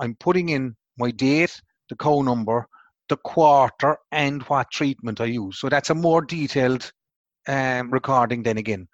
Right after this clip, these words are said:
But if you were just inside in the parlour and you just wanted to record my cases of mastitis,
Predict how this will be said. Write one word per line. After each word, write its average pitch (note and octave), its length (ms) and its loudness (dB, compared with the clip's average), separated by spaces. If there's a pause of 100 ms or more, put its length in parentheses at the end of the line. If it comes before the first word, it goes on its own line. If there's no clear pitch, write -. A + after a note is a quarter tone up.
(380)
But C3 120 4
if C#3 100 2
you E3 80 4
were D#3+ 100 6
just D#3+ 360 -2
inside D#3 340 2
in D3 60 -6
the D3 60 -2
parlour D#3+ 600 2
and D3+ 100 -2
you C#3+ 100 0
just B2+ 200 -4
wanted C3 340 -2 (460)
to C3 100 -2
record D#3+ 480 2
my D3+ 140 2
cases C#3 380 -2
of B2+ 80 -8
mastitis, A2+ 500 -4